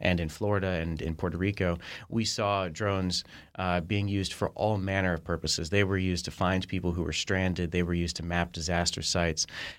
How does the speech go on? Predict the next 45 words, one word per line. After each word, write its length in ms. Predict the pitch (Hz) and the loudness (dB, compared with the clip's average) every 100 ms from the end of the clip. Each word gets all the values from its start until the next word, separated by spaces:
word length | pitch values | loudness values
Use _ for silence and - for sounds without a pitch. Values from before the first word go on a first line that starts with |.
| - | -2
Uh, 160 | 95 92 | 0 0
in 120 | 95 | -2
Puerto 220 | 92 113 | -2 -2
Rico, 580 | 104 110 110 110 107 107 - - | 0 -2 0 0 0 -2 -6 -8
some 300 | - 120 98 | -2 2 2
cell 220 | 92 104 104 | 2 0 2
phone 200 | 113 107 | 0 0
companies 460 | 110 104 107 98 | -2 0 0 2
actually 560 | 98 98 - 98 95 98 | 2 0 0 0 2 0
used, 580 | - 95 95 90 - - | 0 2 2 2 -2 -4
uh, 320 | - 90 82 | -2 0 0
what 240 | 80 87 90 | -2 -2 -2
A 100 | 92 | -2
T 140 | 85 | -2
and 80 | 90 | -4
T 180 | - 92 | -2 -2
dubbed 280 | 80 85 78 | 0 0 -2
a 20 | |
flying 420 | - 92 87 85 | 0 2 2 0
cow, 420 | - 87 87 87 | -2 -2 2 2
literally 340 | 85 90 85 82 | 2 0 2 0
a 140 | - | 0
cell 260 | - 101 95 | 2 2 2
site 240 | 98 90 | 0 0
on, 280 | 82 85 85 - | 0 0 0 0
on 240 | 87 85 | -2 0
wings 460 | 95 101 104 104 - - - - | 2 2 2 0 -4 -10 -10 0
that 140 | 107 | 2
would 120 | 95 | 2
just 160 | 95 92 | 0 -4
hover 440 | - 131 117 90 | 0 0 2 0
above 260 | 73 87 92 | 0 0 0
an 100 | 92 - | 0 -2
area, 480 | 101 98 87 80 92 | 0 2 2 -2 -4
uh, 140 | - 85 | -2 0
tethered 340 | - 104 90 | 2 2 2
to 60 | - | -2
the 80 | |
ground 400 | 82 95 104 87 | -2 2 2 0
so 100 | - | -2
it 80 | 87 | -2
could 120 | 87 | -2
fly 280 | - 101 95 | -4 0 2
there. 300 | 87 82 78 78 - - - | 2 0 0 -4 -12 -16 -4
Uh, 400 | 95 90 85 | 0 2 0